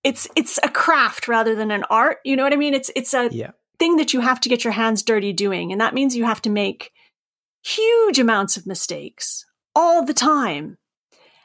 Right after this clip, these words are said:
Speaker 1: And it is necessary to make those mistakes. You can't sidestep that painful process. You just have to write and write and keep writing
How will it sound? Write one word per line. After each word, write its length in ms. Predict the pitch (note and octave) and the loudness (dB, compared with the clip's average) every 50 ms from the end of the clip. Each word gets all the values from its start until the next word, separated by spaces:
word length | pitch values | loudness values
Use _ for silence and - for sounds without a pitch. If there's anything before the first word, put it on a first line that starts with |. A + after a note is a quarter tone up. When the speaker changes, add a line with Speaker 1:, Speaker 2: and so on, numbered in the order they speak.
| _ _ _ _ - | _ _ _ _ -2
Speaker 1:
And 140 | B3 B3 | 0 0
it 120 | C4 C4 B3 | 0 2 0
is 140 | C#4 A3+ G#3+ | 0 2 2
necessary 680 | A#3 A#3 C4 D4 D4 - D4+ - - A#3 G3+ F#3 F#3 E3+ | 2 2 2 2 0 0 -2 0 0 0 0 0 -2 -4
to 100 | - - | -4 -6
make 180 | F#3 F#3 - - | -6 -6 -8 -6
those 220 | - F3+ F3 - | -6 -4 -4 -4
mistakes. 720 | - - - - - - - - - - - - - - - - | -6 -6 -6 -6 -6 -8 -12 -12 -10 -8 -6 -6 -6 -8 -10 -10
You 380 | - A3 A3 A3 A3 - - - - | -8 -6 -6 -6 -6 -8 -12 -12 -8
can't 380 | - - C#4+ D4+ D#4+ D#4+ - | -4 -2 0 0 0 0 -2
sidestep 840 | - - C#4 A#3+ C4 C#4 B3 - - - - F#3 F#3 - - - - - - - | -2 0 2 2 2 2 0 -2 -4 -2 0 0 0 0 -2 -8 -20 -20 -14 -6
that 520 | - - G#3 G#3 G#3+ - - - - - - _ _ _ _ _ - | -2 0 2 2 0 0 -2 -4 -6 -6 -8 _ _ _ _ _ -10
painful 540 | - - A#3+ A3+ A3+ A3 - - A3+ G#3 G3+ | -4 0 0 2 2 0 0 0 0 0 -2
process. 880 | G3+ - - A#3 A3 A#3 A3+ - - - E3+ D3+ - F#3+ - - - - | -2 -4 -2 0 2 2 2 0 0 -2 -2 -4 -4 -4 -6 -6 -6 -6
You 80 | G#3+ G3+ | -6 -2
just 240 | - B3 - - | -2 0 -2 -2
have 400 | - - - - A3 B3 A#3 - | -4 -4 -2 0 0 0 0 -4
to 100 | - D4 | -8 -6
write 600 | B3+ A#3 G#3+ G3 F3+ F#3+ A3+ - - - - - - _ _ _ _ _ _ - | -4 0 0 2 2 0 -2 -2 -2 -4 -4 -4 -6 _ _ _ _ _ _ -6
and 140 | G#3+ G#3 F#3+ | -2 0 2
write 400 | G3+ F#3 E3+ G3 - - - - | 2 2 2 2 0 -2 -4 -8
and 120 | - G3 - | -10 -6 -2
keep 240 | - D4 D4+ D4+ | 0 0 0 2
writing 460 | G#3+ F#3+ F#3 E3+ F3+ F#3+ G#3+ B3+ B3 | 2 0 0 0 0 -2 -2 -2 -4